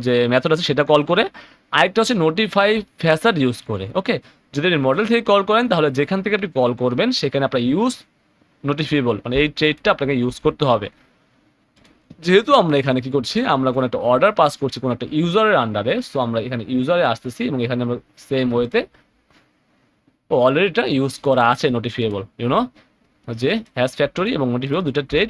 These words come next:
আমাদের এখানে ইউজ করা আছে, so এখানে আমার কিছু করা লাগছে না।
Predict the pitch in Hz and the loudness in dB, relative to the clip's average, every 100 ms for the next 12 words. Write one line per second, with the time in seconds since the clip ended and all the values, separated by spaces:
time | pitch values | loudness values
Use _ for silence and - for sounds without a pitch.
0 | 123 113 110 123 190 117 107 - 110 110 | -2 -2 -2 -4 -4 -6 -8 -2 0 2
1 | 117 104 - _ - 214 160 135 117 117 | 0 -6 -12 _ -6 -2 0 0 0 0
2 | 123 127 117 110 107 - 120 107 117 | -2 -2 0 0 -2 -4 -4 0 0